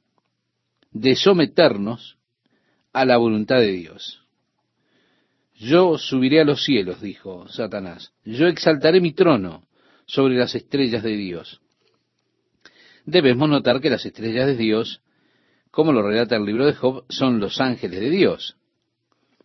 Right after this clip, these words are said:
Satanás dijo: "Yo me exaltaré sobre ellos. También me sentaré en el monte de la congregación a los lados del norte. Yo ascenderé sobre las alturas,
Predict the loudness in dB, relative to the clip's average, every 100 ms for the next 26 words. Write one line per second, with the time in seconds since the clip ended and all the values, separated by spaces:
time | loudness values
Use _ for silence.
0 | _ -20 _ _ _ _ _ -2 2 2
1 | 2 0 0 2 4 2 0 0 0 4
2 | 4 4 0 -6 -6 -12 -16 -20 -20 _
3 | _ _ _ _ _ _ _ 0 2 4
4 | 4 4 2 0 -2 2 2 4 2 2
5 | 2 0 0 2 0 0 -10 -2 0 2
6 | 0 0 2 2 2 0 0 -2 -2 0
7 | 0 -4 -10 _ _ _ _ _ -2 2
8 | 2 2 2 2 0 0 2 0 -4 -18
9 | -20 _ _ _ _ _ _ _ _ _
10 | -2 2 2 2 -2 2 0 0 -2 -2
11 | -2 -6 -2 0 -2 -4